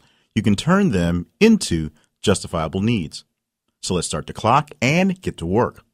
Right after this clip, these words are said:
We've used the not-so-recent ten-minute life coach and, oh, by the way, survey as a plot device of sorts in the past episodes of this podcast.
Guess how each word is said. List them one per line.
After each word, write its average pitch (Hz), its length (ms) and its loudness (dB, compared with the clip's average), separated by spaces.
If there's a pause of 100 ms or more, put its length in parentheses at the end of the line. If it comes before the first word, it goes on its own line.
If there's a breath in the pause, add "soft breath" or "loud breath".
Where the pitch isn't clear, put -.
(520)
We've 220 240 2
used 170 380 4
the 120 80 4
not-so-recent 131 1080 2
ten-minute 143 400 0
life 113 300 2
coach 107 320 0 (100)
and, 104 320 4 (100)
oh, 104 200 4
by 101 200 4
the 92 80 4
way, 90 140 2
survey 92 600 2 (320 loud breath)
as 95 240 2
a 92 160 2
plot 175 420 0
device 78 440 -2
of 78 80 -8
sorts 78 400 -6
in 87 100 -2
the 82 80 -4
past 82 340 -2
episodes 87 420 -4
of 85 80 -2
this 82 140 -4
podcast. - 640 -2